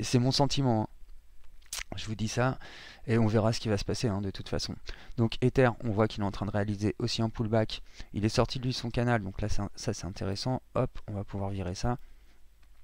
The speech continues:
Euh, on va voir s'il réintègre ou si il éjecte par le bas. Ça va être comme ça sur quasiment toutes les monnaies, donc je vais pas en faire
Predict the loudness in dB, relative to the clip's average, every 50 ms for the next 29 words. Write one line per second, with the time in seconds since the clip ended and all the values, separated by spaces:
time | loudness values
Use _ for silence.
0 | -14 -10 -10 -8 -8 -8 -10 -10 -12 -14 -14 -14 -14 -16 -16 -12 -4 2 4 6
1 | 6 6 6 6 6 6 4 4 4 4 2 2 2 2 2 2 0 0 -2 -4
2 | -6 -8 -8 -10 -12 -12 -12 -10 -4 -2 0 4 6 6 6 6 4 2 2 0
3 | -2 -10 -14 -16 -14 -12 -10 -12 -10 -6 -6 -4 0 2 2 4 4 4 2 2
4 | 2 0 0 0 0 0 -2 -4 -6 -12 -14 -12 -12 -12 -8 -4 -2 -2 -2 -2
5 | -2 0 0 0 0 0 -2 -6 -16 -14 -8 -4 0 2 2 2 4 4 2 2
6 | 0 -2 -4 -2 0 -2 -2 0 0 0 2 2 0 0 -2 -8 -10 -10 -10 -10
7 | -10 -12 -14 -14 -16 -18 -12 -6 -2 0 2 2 0 2 0 -2 -2 0 0 0
8 | 0 0 -2 -6 -8 -10 -16 -20 -20 -20 -20 -14 -6 -2 0 0 2 2 0 0
9 | 0 -2 0 0 2 2 4 2 2 2 0 -2 -4 -4 -4 -4 -4 0 2 2
10 | 2 0 -2 -8 -10 -8 -6 -6 -6 -4 -2 -2 -2 -2 -4 -8